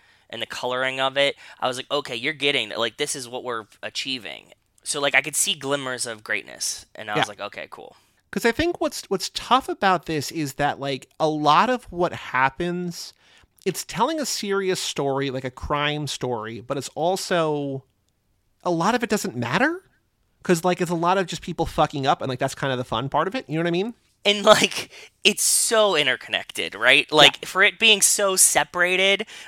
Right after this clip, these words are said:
Speaker 1: of, like, there's so many characters and there's so many different cliques, and then, like, they're all connected is like, okay, like, isn't there, shouldn't there be some bits? Like, do we really need the, the, <sighs> I guess for, like, the very final part,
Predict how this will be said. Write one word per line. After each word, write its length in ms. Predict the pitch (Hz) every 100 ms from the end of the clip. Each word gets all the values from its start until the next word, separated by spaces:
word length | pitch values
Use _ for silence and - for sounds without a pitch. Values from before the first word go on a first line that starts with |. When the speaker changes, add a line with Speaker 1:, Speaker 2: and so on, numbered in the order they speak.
| -
Speaker 1:
of, 140 | 135
like, 280 | 143 139 143 _ _ -
there's 160 | 156
so 320 | - - 220
many 200 | 208 196
characters 560 | 185 180 170 156 170 156
and 80 | 143
there's 120 | 139
so 180 | - 180
many 200 | 180 175
different 280 | 170 156 135
cliques, 540 | - 151 131 - - - - _
and 120 | 135 147
then, 180 | 147
like, 400 | 147 139 123 117 - _ _
they're 320 | 120 131 131 - _ _ _ _ _ _ _ -
all 420 | 143 151 151 143
connected 600 | - 135 98 - - 104
is 140 | 110 117
like, 340 | 110 101 - _ _ _
okay, 300 | 214 - 127
like, 240 | 135 143 -
isn't 240 | 165 175
there, 80 | 165
shouldn't 380 | - - 185 185
there 100 | 180
be 120 | 170
some 320 | - 160 165
bits? 280 | 143 143 - - -
Like, 240 | 185 180
do 80 | 156
we 140 | 220 285
really 320 | 233 226 208
need 260 | 180 180
the, 460 | 156 147 135 127 104 -
the, 340 | 120 131 127 - _ _ -
<sighs> 300 | - - -
I 100 | 160
guess 200 | 165 -
for, 140 | 123
like, 160 | 113 110
the 80 |
very 200 | 107 110
final 320 | 107 113 107 98
part, 300 | - 104